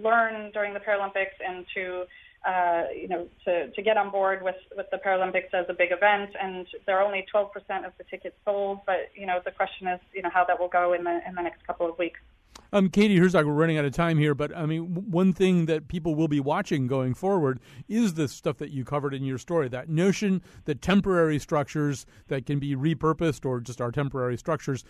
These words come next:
Speaker 2: make a lot more sense. We know that places like Montreal got stuck with a lot of stuff, that China wound up with a soccer stadium,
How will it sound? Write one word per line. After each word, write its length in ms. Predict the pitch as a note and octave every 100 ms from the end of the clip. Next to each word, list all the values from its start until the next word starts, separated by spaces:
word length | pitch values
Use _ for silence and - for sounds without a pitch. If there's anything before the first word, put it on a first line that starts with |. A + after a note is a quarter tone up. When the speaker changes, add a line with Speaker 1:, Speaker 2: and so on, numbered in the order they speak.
| - D#3
Speaker 2:
make 260 | D#3+ F3+
a 60 | D3
lot 280 | D3 E3 E3+
more 200 | D#3+ C#3
sense. 280 | F3 C#3+
We 120 | C#3+ D3
know 320 | D#3+ F#3 F#3
that 140 | E3
places 340 | D#3 D#3 D3+ D3
like 140 | C#3
Montreal 680 | C3 C3+ B2+ C#3 C3+ C3+ - -
got 160 | - C#3+
stuck 300 | - F3+ D3+
with 100 | D3+
a 40 |
lot 180 | C#3 C#3
of 80 | C3+
stuff, 300 | - C#3+ B2
that 120 | C#3
China 400 | - E3+ F3+ E3+
wound 200 | D3+ D3
up 100 | C#3+
with 100 | C#3+
a 60 | C3+
soccer 380 | - C3+ - C3+
stadium, 520 | - C#3 C3+ C3